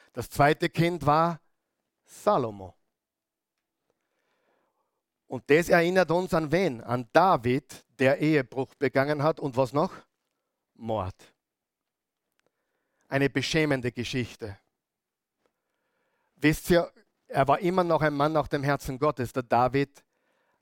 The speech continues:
aber sein Leben war ein Scherbenhaufen danach.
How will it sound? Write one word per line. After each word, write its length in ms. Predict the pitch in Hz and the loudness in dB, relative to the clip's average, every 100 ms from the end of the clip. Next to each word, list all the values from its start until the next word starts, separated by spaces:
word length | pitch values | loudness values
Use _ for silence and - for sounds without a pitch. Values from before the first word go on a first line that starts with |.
| _ | _
aber 240 | - 123 127 | -2 0 0
sein 220 | 131 127 | -2 0
Leben 420 | 120 135 135 131 | 2 2 0 -4
war 100 | 127 | -4
ein 120 | 123 | -4
Scherbenhaufen 720 | - 113 101 104 101 98 - 104 | -4 -6 -6 -8 -10 -10 -14 -18
danach. 340 | 104 101 95 | -16 -16 -18